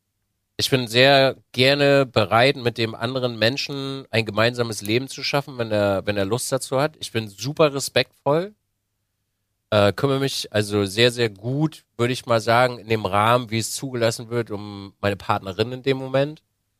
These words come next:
Äh, ich hab mein Leben aufgeräumt, meine Hütte ist gemacht, ich esse vernünftig, ich kümmere mich um mich selber.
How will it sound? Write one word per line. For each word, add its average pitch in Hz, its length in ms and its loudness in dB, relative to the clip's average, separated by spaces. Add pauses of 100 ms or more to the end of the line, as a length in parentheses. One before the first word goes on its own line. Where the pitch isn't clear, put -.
(720)
Äh, 101 520 4
ich - 120 -10
hab - 80 0
mein 113 140 2
Leben 135 240 2
aufgeräumt, 143 640 0 (460)
meine 110 260 2
Hütte 143 180 2
ist 147 200 0
gemacht, 139 420 -2 (320)
ich - 200 -8
esse 139 240 0
vernünftig, 151 920 -4 (120)
ich - 160 -8
kümmere 127 260 -2
mich 127 200 -4
um 117 100 -10
mich 104 160 -4
selber. 160 680 2